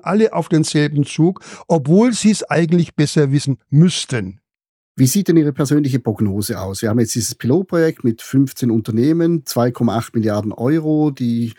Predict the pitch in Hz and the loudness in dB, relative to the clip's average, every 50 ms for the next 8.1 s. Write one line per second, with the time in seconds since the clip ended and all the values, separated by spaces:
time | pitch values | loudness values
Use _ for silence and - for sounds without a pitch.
0 | - - - - - - _ - 120 104 - 120 113 120 117 - 113 104 107 107 | -20 -20 -20 -20 -20 -16 _ -2 -2 0 2 2 2 2 0 0 0 0 0 -2
1 | - - - - - 107 120 135 135 131 - - 123 120 120 120 117 117 110 113 | -4 -6 -10 -8 -4 -2 0 0 0 -2 -2 -2 -2 0 0 0 0 0 0 0
2 | 110 113 107 - - 104 113 110 110 87 110 98 - 104 95 107 120 160 165 - | 0 0 -2 -4 -2 -2 0 0 0 0 -4 -4 -4 -6 -4 -2 -2 -2 -2 -4
3 | - - 165 160 156 135 - - - - - _ - 139 143 135 131 139 131 - | 0 2 2 2 2 -2 -6 -16 -20 -20 -12 _ 0 0 2 2 0 0 0 -2
4 | 123 - 131 113 123 113 117 117 113 110 123 170 180 - - 180 180 170 170 170 | -2 -2 -2 -2 0 0 2 2 2 2 2 0 0 -2 0 2 2 2 0 0
5 | - 135 127 120 127 123 120 120 120 123 127 - - 113 110 - - - 120 110 | 0 -2 -2 0 2 2 4 4 4 2 0 0 -2 -2 -2 -4 -4 -6 -6 -6
6 | 104 - - 113 113 127 165 180 - 160 156 147 - - - 135 123 127 123 117 | -6 -4 -2 0 2 2 2 0 0 -2 -2 -2 -2 -4 -2 0 2 2 0 0
7 | - 123 120 123 120 110 104 - - 127 147 170 - - - 170 160 160 156 156 | 0 0 0 2 2 0 0 -2 -2 -2 -2 -2 -2 -4 -2 0 2 2 2 2
8 | 151 | 0